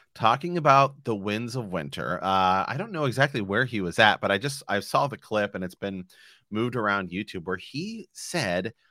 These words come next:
that Winds of Winter is roughly about seventy-five percent done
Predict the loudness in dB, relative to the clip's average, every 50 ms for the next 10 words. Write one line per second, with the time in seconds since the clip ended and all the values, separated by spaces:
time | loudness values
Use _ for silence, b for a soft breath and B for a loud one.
0 | _ _ _ _ -2 -2 -2 -2 -2 -2 -2 -2 -2 -4 -4 -4 -4 -4 -4 -4
1 | -2 0 0 0 -2 -2 -6 -8 -8 -6 -4 -2 -2 -2 -2 -2 -4 -2 -2 0
2 | 0 -2 -2 -4 -8 -10 -6 -4 -4 -4 -4 -4 -4 -4 -4 -2 -2 -2 -2 -4
3 | -4 -6 -6 -6 -6 -6 -6 -4 -2 -2 0 0 0 -2 -6 -8 -10 -10